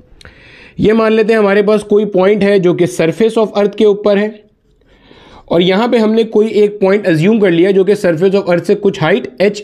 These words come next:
ऊपर है, ठीक है? हमें इस पॉइंट के ऊपर ग्रेविटेशनल एक्सेलरेशन का वैल्यू फाइंड आउट करना है।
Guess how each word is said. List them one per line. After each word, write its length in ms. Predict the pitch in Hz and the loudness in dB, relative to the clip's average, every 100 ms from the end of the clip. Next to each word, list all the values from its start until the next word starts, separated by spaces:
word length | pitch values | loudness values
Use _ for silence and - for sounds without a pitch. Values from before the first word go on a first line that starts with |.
| - | -6
ऊपर 300 | 120 135 104 | -2 -2 -4
है, 80 | - _ _ _ - 139 | -8 _ _ _ -10 -4
ठीक 100 | 160 | -4
है? 140 | - - - - - - | -6 -14 -20 -20 -20 -4
हमें 160 | 170 233 | -2 0
इस 240 | 233 226 | 0 -2
पॉइंट 320 | 233 226 233 | -2 0 0
के 80 | 220 | 0
ऊपर 300 | 202 214 220 | 0 0 -2
ग्रेविटेशनल 680 | 160 160 175 185 180 214 220 | 0 0 0 0 0 0 0
एक्सेलरेशन 640 | 190 - 196 175 170 208 | 0 0 0 2 0 -2
का 140 | 196 202 | 0 0
वैल्यू 320 | 156 156 208 | 2 0 0
फाइंड 300 | 208 170 165 | 0 -2 0
आउट 180 | 170 170 | -2 -2
करना 240 | 170 123 | -2 -2
है। 80 | - | -6